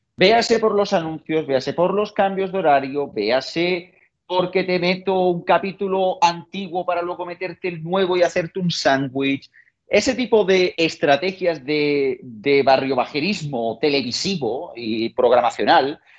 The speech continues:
han hecho que al final la gente desista de ver televisi-, eh, desista de ver series en televisión en abierto, desista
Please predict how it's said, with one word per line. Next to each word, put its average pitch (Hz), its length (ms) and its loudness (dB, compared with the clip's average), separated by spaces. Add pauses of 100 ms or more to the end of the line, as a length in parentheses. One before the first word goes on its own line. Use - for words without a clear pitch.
(360)
han 107 160 -2
hecho 117 240 -4
que 165 80 2
al 127 80 0
final 113 240 -2
la 131 100 2
gente 131 540 -4
desista 135 920 -6
de 87 120 -8
ver 98 200 -8
televisi-, 95 500 -8
eh, 120 320 2
desista 107 420 -2
de 98 80 -2
ver 95 120 -6
series 120 320 -4
en 143 120 -4
televisión 82 400 -4
en 127 80 4
abierto, 98 540 0
desista - 680 -2